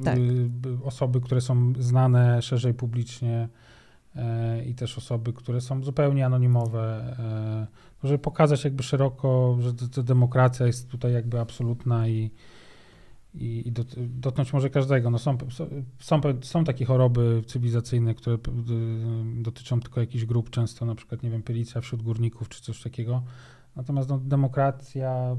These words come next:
Speaker 2: jeśli chodzi o depresję, czy o inne zaburzenia, czy, czy o uzależnienia, to jest jakby
Speaker 1: Tak, masz rację, ale to, to, o czym ty mówiłeś, Tomku, że, ym,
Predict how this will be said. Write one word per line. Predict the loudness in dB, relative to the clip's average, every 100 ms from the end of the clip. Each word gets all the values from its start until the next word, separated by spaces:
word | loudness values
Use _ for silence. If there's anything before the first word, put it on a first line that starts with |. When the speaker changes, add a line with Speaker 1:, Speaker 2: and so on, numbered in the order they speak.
| -6
Speaker 2:
jeśli | -8 -10
chodzi | -8 -6 -4
o | -2 0
depresję, | 0 2 2 2 0 -2
czy | -2 -4
o |
inne | 0 2
zaburzenia, | 0 -2 0 0 2 0 -2
czy, | -4 -6 -6
czy | -4 -4
o | -4
uzależnienia, | -4 -2 -2 0 2 2 2 2
to | -2 -6
jest | -6 -10 -12
jakby | -10 -8 -10 -12 -18 _ _ _ -20 -20 -20 -20 -20 -20 -20 -6
Speaker 1:
Tak, | -2 0
masz | -2 -2
rację, | -2 -2
ale | 0 0
to, | -2 -4
to, | -2 0 0
o |
czym | -2 -2
ty | -2
mówiłeś, | -2 -2 -2
Tomku, | -4 -4 -4
że, | -4 -2 -4 -4 -2 -2
ym, | -4 -4 -4 -6